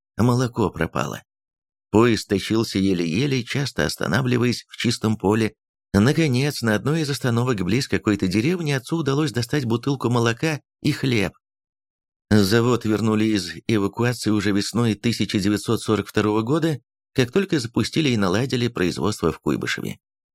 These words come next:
Семьи работников завод перевёз в октябре тысяча девятьсот сорок второго года. Жили трудно, голодно. Мама, учительница младших классов, до рождения Олега работала в школе.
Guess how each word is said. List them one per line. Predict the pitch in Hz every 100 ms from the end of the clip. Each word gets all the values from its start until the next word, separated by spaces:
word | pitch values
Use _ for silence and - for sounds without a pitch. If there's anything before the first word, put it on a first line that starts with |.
| _ _
Семьи | - 98 101 92 87
работников | 80 - 85 127 143 123 90
завод | - 55 73 120 -
перевёз | 60 57 90 110
в | 73
октябре | - - 65 123 147 _ _ _ _
тысяча | 135 160 170 147
девятьсот | 120 113 110 139 139
сорок | - 117 -
второго | - 90 78 80 76 _ -
года. | 78 82 65 - - _ _ _ _ _ _ _ _ _ _ _ -
Жили | 104 113 170
трудно, | 175 127 143 127 143
голодно. | 107 113 117 113 113 110 98 _ _ -
Мама, | 95 101 123 120
учительница | 104 98 104 - 101 92 95
младших | 92 92 - 85
классов, | 80 80 113 98 82
до | 87
рождения | 80 73 92 90 87
Олега | 120 160 143
работала | 139 139 139 139
в | -
школе. | - 104 62 -